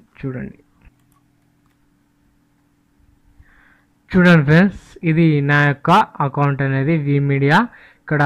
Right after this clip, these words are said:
home, నా పోస్టులు, అదేవిధంగా draft, గ్రోత్, రెవెన్యూ, అదేవిధంగా డేటా యూనివర్సిటీ, ఈ విధంగా ఉంది. నా యొక్క రెవెన్యూ చూడండి, నా యొక్క బ్యాలెన్స్ అనేది నైన్ హండ్రెడ్ అండ్ థర్టీ సెవెన్ పాయింట్ ట్వంటీ ఎయిట్ రూపీస్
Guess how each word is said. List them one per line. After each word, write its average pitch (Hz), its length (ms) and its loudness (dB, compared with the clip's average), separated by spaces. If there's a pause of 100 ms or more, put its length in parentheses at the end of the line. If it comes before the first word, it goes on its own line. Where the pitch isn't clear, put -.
(240)
home, 151 260 -2 (100)
నా 139 60 -2 (160)
పోస్టులు, 143 540 -6
అదేవిధంగా 139 520 -2
draft, 135 420 -2 (120)
గ్రోత్, 139 440 -6 (580)
రెవెన్యూ, 147 480 -2 (140)
అదేవిధంగా 139 500 -4 (120)
డేటా 135 260 -4 (100)
యూనివర్సిటీ, 131 560 -8
ఈ 135 60 -4
విధంగా 139 380 -4 (140)
ఉంది. 131 200 -6 (540)
నా 151 160 4
యొక్క 143 200 -2 (280)
రెవెన్యూ 156 320 2 (100)
చూడండి, 127 340 -6 (100)
నా 131 100 -4
యొక్క 131 180 -8 (120)
బ్యాలెన్స్ 135 360 -4
అనేది 135 280 -4 (540)
నైన్ 170 300 4
హండ్రెడ్ 156 320 2
అండ్ 214 120 -2 (760)
థర్టీ 147 340 0 (200)
సెవెన్ 147 340 0 (360)
పాయింట్ 147 360 2
ట్వంటీ 139 280 -2 (100)
ఎయిట్ 165 180 -4 (180)
రూపీస్ 131 320 -6